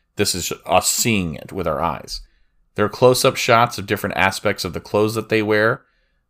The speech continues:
decorations on the chair. We see a broken probe droid propped up as an ornamentation on the path.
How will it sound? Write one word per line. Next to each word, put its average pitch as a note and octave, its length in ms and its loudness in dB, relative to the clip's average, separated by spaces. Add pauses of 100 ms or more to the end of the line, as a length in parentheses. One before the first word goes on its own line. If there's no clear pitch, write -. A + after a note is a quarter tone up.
(120)
decorations G#2 560 2
on F#2 80 -2
the F2+ 80 -2
chair. G2 560 0 (640)
We - 80 -10
see - 140 0
a F2+ 60 0
broken G2 580 0
probe G#2 500 -2
droid A2 420 2
propped G#2 380 4
up G2+ 160 2
as F#2 160 0
an F2 120 -4
ornamentation F#2+ 840 -2
on F#2 140 0
the E2+ 80 -4
path. F#2+ 540 0